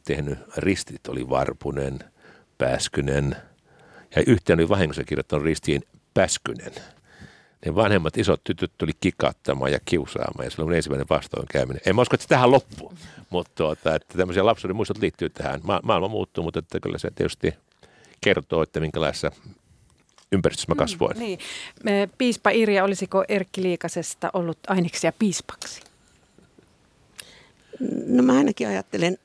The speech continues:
Speaker 3: <clears throat> hänen tämmöistä verbaalista lahjakkuuttaan, sosiaalista lahjakkuuttaan ja sitten se, mitä mä Erkissä niin kuin tunnistan ja olen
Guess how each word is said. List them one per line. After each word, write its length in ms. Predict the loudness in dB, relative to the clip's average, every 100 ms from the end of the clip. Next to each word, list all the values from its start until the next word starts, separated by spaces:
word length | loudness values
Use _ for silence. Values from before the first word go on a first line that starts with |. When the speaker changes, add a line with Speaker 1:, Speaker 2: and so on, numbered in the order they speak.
| -4
Speaker 3:
<clears throat> 180 | -2 -2 -6 -20 -16 -4
hänen 300 | 0 2 0 -4 -12 -20 -20 _ _ _ _ _ _ _ _ _ _ -20 -20 _ _ -2
tämmöistä 400 | 0 0 2 4
verbaalista 600 | 4 4 4 2 2 2
lahjakkuuttaan, 960 | 2 0 -2 -2 -4 -4 0 2 2 0 -10 -20 _ -4
sosiaalista 800 | 0 0 2 2 2 0 -2 -2
lahjakkuuttaan 1080 | -2 -4 -6 _ -4 -4 -4 -2 0 0 -4 -14 -20 -4
ja 100 | 0
sitten 420 | 2 2 2 0 -2 -12 -18 -18 -18 -20 _ _ -20 -20 _ _ -20 -18 -8
se, 180 | -2
mitä 220 | 0 2 2
mä 100 | 2 -2 -8 -20 -20 -20 _
Erkissä 500 | 0 2 -2 0 -2 -2 _ -8
niin 160 | -6 -4
kuin 200 | -4 -4 -10 _ _ _ _ _
tunnistan 720 | 2 4 2 0 0 2 2
ja 120 | 2
olen 220 | 2 2